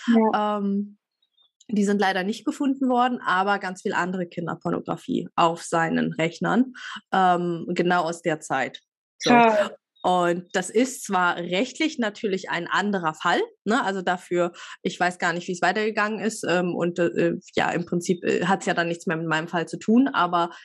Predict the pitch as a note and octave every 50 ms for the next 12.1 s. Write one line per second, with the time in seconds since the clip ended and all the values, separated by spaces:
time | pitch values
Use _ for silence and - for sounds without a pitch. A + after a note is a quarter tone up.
0 | - _ - F3 D#3 D#3 - - G3 F3+ F3+ F3 E3 - - F3 F3 E3+ F3 F3
1 | _ _ - F3 - F3+ E3+ - F#3 E3+ E3+ F3 F3 E3+ E3+ E3 D#3+ D#3+ F3 F#3+
2 | G#3+ G#3 G#3+ - G3 F#3+ G3 G3 - A3 G#3+ G3+ G#3 G3+ - - - - - A#3
3 | - G#3+ G3 F#3 F3+ F3+ F3 E3+ E3+ E3+ E3 - - - E3+ E3+ E3+ E3 - -
4 | - E3+ E3 E3 E3+ F3+ F#3 G3+ G3+ F#3 F3 F3 F3 F3+ F#3 - - - - -
5 | - F3 F3 E3+ D3 - - F3 D#3+ E3 D#3+ - - - _ _ _ F3 D#3 F3
6 | E3+ D#3 - - _ _ _ _ _ _ _ - - F3+ F3+ - - - F3 E3+
7 | C#3 D#3+ F3 F#3 F3 F3 E3 E3 E3+ E3+ E3+ E3 D#3 D#3 D3+ D3 D3+ - - _
8 | _ _ _ - - E3+ D#3+ D3 D3+ C4 A#3 A3+ - F#3 G3 F3+ C3+ E3+ E3+ E3+
9 | E3+ E3+ - - E3+ - - - F3 D#3+ E3 E3+ - - E3 D#3+ E3 E3 - E3+
10 | D#3+ D#3 - D#3 D3 D3+ D#3+ D#3 - - D#3 D3 D3 D3+ D3+ - - - - -
11 | - - - - - - - - - F3 E3+ E3+ E3 E3 E3 D#3+ D#3+ D#3+ D#3+ D#3
12 | D#3+ -